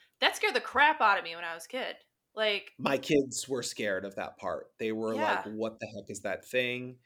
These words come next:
Speaker 1: Mm-hmm.
Speaker 2: Um, but our jaws,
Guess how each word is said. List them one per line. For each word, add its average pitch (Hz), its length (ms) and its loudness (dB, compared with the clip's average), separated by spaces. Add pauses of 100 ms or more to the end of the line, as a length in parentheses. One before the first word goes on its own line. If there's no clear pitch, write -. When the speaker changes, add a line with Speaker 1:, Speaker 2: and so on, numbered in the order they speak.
(200)
Speaker 1:
Mm-hmm. 226 400 -4
Speaker 2:
Um, 95 360 -6 (300)
but 135 220 -2
our 104 340 -2
jaws, 98 920 -4